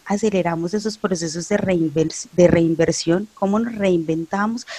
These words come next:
para poder llegar a nuestros beneficiarios de una manera pertinente y garantizar que estos escenarios de participación activa y contextualizada desde los contextos del hogar,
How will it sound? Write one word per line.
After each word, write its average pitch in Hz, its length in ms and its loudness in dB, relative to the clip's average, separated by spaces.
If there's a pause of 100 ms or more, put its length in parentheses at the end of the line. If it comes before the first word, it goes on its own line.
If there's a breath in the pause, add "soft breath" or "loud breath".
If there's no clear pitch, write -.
(140 loud breath)
para 196 200 6
poder 190 300 2
llegar 214 280 0
a 254 60 0
nuestros 262 340 -4
beneficiarios 170 720 -2
de 202 80 -4
una 214 100 -4
manera 165 280 -2
pertinente 190 800 -2
y 190 120 -2
garantizar 170 720 0 (400 loud breath)
que 254 80 10
estos 262 200 4
escenarios 196 520 -2
de 247 80 2
participación 175 1080 0
activa 208 380 0 (560 loud breath)
y 202 100 2
contextualizada 175 1000 0
desde 196 260 0
los 160 180 -4
contextos 170 600 -8
del 196 160 -2
hogar, 208 300 0